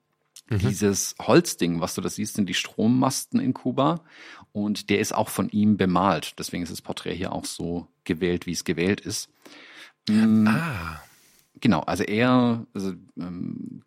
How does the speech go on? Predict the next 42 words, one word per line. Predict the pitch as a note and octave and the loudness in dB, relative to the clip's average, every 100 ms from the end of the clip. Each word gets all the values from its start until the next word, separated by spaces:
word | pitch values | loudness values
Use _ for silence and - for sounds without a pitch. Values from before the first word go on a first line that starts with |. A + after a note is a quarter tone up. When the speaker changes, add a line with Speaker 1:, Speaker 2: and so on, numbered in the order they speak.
| - | -10
Speaker 2:
Kai | - F#2+ G#2+ | 0 2 2
hat | - | 0
jetzt | G2 - - | -4 -4 -4
die | |
schöne | - G2+ | 0 2
Überschrift | G#2 A2 - G#2 - | 2 0 -2 -6 -10
gefunden, | - G#2 | -4 -2
ein | F2+ F2+ | 0 2
Leben | F#2+ G#2+ | 2 2
für | - | 0
die | F2 | -4
Kunst. | - A2+ C#3 - - _ _ _ _ _ _ | -2 -2 -2 -4 -14 _ _ _ _ _ _
Äh, | F2 F2+ | -8 -6
das | - | -4
trifft | B2 A2+ | -4 -4
auf | - | -4
ihn | - A#2 | 2 2
Speaker 1:
Mhm. | |
Speaker 2:
auch | G2 E2+ | 2 -2
zu. | F2+ - B2+ D3+ | -2 -2 -2 0
Ich | C#3+ | 0
hab's | A2+ - | -2 -6
jetzt | A#2 | -10
natürlich | - - G#2+ - | -4 0 0 0
nicht | - | -6
hier, | - C#3+ B2+ | 2 4 4
aber | G2+ - | 2 0
er | G#2+ | -4
ist | - | -4
auch, | A2+ A2 - - | -4 -4 -6 -10
äh, | G#2 | -6
unter | G2 A2 G2+ | -4 -2 0
die | G#2 | 2
Maler | G2 G2 A#2+ D3+ D#3+ | 4 4 4 4 2
gegangen | C#3 C3 B2+ C#3 | 0 0 2 0
zwischenzeitlich. | C3+ C#3 D3 - C3 B2+ G#2+ | -2 -4 -4 -4 -4 -2 -4
Also | F#2 | -2
er | G2 | -2
hat | - | -4
das, | - - | -12 -12
die | - | -10
komplette, | - G#2+ G#2+ A#2+ C#3 B2+ B2 | -8 -4 0 2 4 4 2